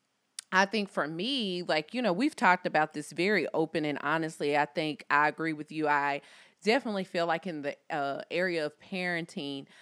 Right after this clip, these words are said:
I have definitely improved. Not to say that I feel like I'm a perfect mother. I am not. I'm still working, um,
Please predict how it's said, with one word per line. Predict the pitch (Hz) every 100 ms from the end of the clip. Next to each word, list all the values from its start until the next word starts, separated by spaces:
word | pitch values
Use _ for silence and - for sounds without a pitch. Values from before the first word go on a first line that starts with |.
| - -
I | -
have | 165 175 151 151
definitely | 170 185 214 185 - 170 170 160 156 147 _ -
improved. | 156 - - 262 262 202 175 -
Not | 170 185 208
to | 190
say | - 175
that | 160
I | 147
feel | 151 - 151
like | 143
I'm | - 151
a | 131
perfect | - 175 165 - 147
mother. | 165 165 147 135 -
I | 151
am | 165 147
not. | 160 160 147
I'm | 98
still | 151 - 190 185 170 170 - _ _ _ -
working, | 285 392 294 165 143 165 185 -
um, | 180 170 160 160